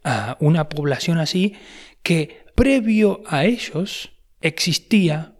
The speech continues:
una civilización que ha llegado hasta un punto tecnológico en el que ellos podrían estar, es decir, esa civilización futura podría estar o podría llegar? Entonces, si uno se pone a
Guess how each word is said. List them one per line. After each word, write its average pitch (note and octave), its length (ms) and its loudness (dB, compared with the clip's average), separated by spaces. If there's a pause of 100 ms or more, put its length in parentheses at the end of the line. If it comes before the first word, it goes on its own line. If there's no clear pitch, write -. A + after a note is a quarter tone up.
una D#3 200 2
civilización C3 680 0
que B2 180 -2
ha C3+ 80 2
llegado C#3 680 0
hasta - 280 -6
un A#2+ 100 -6
punto C#3 300 -2
tecnológico C#3+ 680 0
en A#2+ 100 -2
el A2+ 160 -6
que - 220 -8
ellos - 640 -4
podrían B2+ 360 0
estar, C3+ 640 -4
es A2 140 -8
decir, A#2 340 -2
esa B2 400 -2
civilización B2 480 -2
futura C#3+ 340 0
podría B2 280 -2
estar C#3+ 260 0
o C#3 80 -2
podría A#2+ 300 -4
llegar? G#2 340 -8 (640)
Entonces, G#3+ 540 4
si - 200 2
uno F3+ 160 8
se E3+ 160 2
pone F3+ 540 2
a C3 80 -6